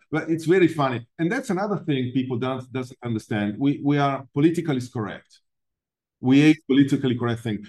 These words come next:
But because if you come over to our place or you come roam with us, and something funny happens to you, it's funny and we laugh. If something funny happens,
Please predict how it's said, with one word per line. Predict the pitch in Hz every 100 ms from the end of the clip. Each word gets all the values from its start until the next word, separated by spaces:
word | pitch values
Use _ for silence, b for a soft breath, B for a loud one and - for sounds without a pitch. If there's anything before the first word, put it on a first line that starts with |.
| B _
But | 143 147 143 - 143
because | 139 170 160 - -
if | 180 185
you |
come | 156 202 214 170
over | 180 156 151
to | 151
our | 143 143
place | 143 143 107 104 113 -
or | 123 135
you | 131
come | 151 160 147
roam | 156 156 147
with | 127
us, | 113 117
and | 131
something | - 185 175 175 160
funny | - 185 190 170 120
happens | 127 120 120 - _
to | 135
you, | 147 107 113 - _ 135
it's | 131
funny | - 156 135
and | 135 127
we | 135
laugh. | 151 147 117 - _ _ _ _ _ _ _
If | 143 135
something | - 233 226
funny | 160 185 160
happens, | 151